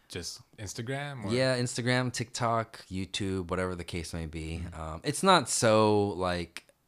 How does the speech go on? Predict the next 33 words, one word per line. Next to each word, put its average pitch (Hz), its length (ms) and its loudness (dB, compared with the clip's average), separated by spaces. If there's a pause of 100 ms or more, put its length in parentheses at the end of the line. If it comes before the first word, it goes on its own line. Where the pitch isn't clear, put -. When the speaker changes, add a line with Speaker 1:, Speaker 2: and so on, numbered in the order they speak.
(100)
Speaker 2:
I 113 100 6
don't 127 240 2
get 92 360 0
so 98 240 2
many 92 480 0 (180)
requests 87 720 -6
all 85 160 -2
the 82 80 -8
time 82 440 -8
that 80 180 -8
it's, - 180 -10
like, 78 200 -8
overflowing 82 720 -4
from 90 200 -4
Speaker 1:
Mm. - 80 -6
Speaker 2:
all 82 140 0
the 80 100 -6
channels, 78 480 -8
but, 76 320 -8 (500)
uh, 82 100 -8
TikTok - 400 -2
is 87 100 -6
usually 80 240 -6
where 76 380 -6
it 78 100 -12
happens 76 360 -10
first - 280 -10
and 78 100 -8
then 73 240 -8
Instagram. 76 520 -14 (140)
Speaker 1:
Mm. 87 180 -10 (260)
Speaker 2:
Yeah. 71 100 -12 (180)
Speaker 1:
So 117 380 4